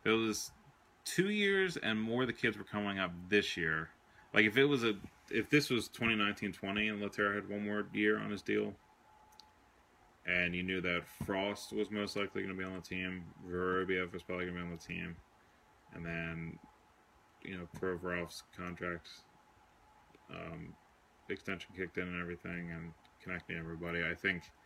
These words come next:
I think they would've, Hextall would've bought him out to save at least some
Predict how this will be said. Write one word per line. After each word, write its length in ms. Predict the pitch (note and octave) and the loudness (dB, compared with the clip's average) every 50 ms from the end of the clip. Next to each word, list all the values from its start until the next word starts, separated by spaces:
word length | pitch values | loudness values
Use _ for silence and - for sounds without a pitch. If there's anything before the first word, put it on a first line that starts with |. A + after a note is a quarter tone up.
| - - - - - - - - - - - - - | -20 -20 -20 -20 -20 -20 -20 -20 -20 -20 -20 -12 -6
I 100 | - F#2+ | -4 2
think 180 | - A2+ G2+ F2 | 2 2 2 2
they 60 | G2+ | 0
would've, 400 | F#2+ F#2+ F#2 F#2 F2+ D#2+ - - | 0 2 0 0 -2 -2 -4 -6
Hextall 360 | - - G#2 F#2 - - F2+ | -4 -2 -2 -2 -2 -2 -4
would've 220 | F2 E2 E2 D#2+ | -2 -4 -4 -6
bought 180 | - E2+ D#2+ D#2 | -6 -4 -4 -4
him 120 | D2+ D2+ | -4 -4
out 200 | C#2+ - - - - _ - - - - - - - - - - - - | -6 -6 -8 -10 -16 _ -20 -20 -20 -20 -20 -20 -20 -20 -20 -20 -16 -8
to 100 | - F#2 | -6 -6
save 340 | E2+ - - G2 F2+ E2+ D#2+ | -4 0 2 4 4 4 2
at 120 | E2 E2 E2+ | 0 -2 -2
least 320 | F2+ E2 - - - - | -4 -4 -4 -6 -6 -2
some 400 | - G2 F2+ E2+ E2 D#2+ D#2 | 0 0 0 0 -2 -4 -6